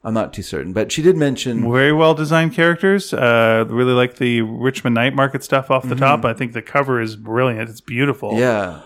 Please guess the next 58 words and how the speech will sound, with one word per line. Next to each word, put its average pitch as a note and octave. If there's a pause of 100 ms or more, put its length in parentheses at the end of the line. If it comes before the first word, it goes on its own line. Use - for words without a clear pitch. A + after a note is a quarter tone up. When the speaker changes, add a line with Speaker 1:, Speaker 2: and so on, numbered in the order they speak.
Speaker 1:
and B2+
Speaker 2:
Holy D3+
Speaker 1:
I -
think -
her C#3+
drawing D#3
Speaker 2:
cow. G#2+
Speaker 1:
style A2
is G2
very, G#2
very G2+
nice. G2+ (200)
Speaker 2:
Yep. A3+ (400)
Speaker 1:
Um, A2
but A2 (380)
yeah, C3+
she D3
did C#3+
say A#2+
it's - (340)
the, -
my A2
least D3+
favorite D#3+
story G#2+
that G#2+
I've G2+
ever G#2+
done. F#2+ (320)
Speaker 2:
<laughs> - (920)
Speaker 1:
And A2+
she C3+
also B2+
said A#2
Speaker 2:
Did -
she F#3+
say A3+
that G#3
at F#3+
the D#3
beginning D#3
of C3+
the, B2+
uh, A#2
pitch C#3+
for A#2+
the A2+
book? C#3 (140)
Speaker 1:
No, D#3+
no, C3+
she D3
just C3+
mentioned C3+
this A#2
in A2+
the G2+
talk. G#2
Yeah, G2+